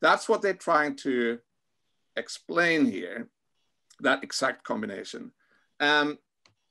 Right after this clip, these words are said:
why is that potentially challenging? Well, I think they, they're putting the bar high here in the paper, because they're also saying, and I think this is kind of based on some empirical observations here,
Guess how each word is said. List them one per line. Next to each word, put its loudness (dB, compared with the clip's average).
why 8
is 6
that 2
potentially 0
challenging? 0
Well, 6
I 4
think 0
they, 6
they're 2
putting 4
the 2
bar 6
high 4
here 4
in 2
the -2
paper, -2
because 0
they're 6
also 4
saying, 0
and -10
I -4
think -4
this -6
is -10
kind -6
of -10
based -4
on -6
some 0
empirical 0
observations -4
here, 0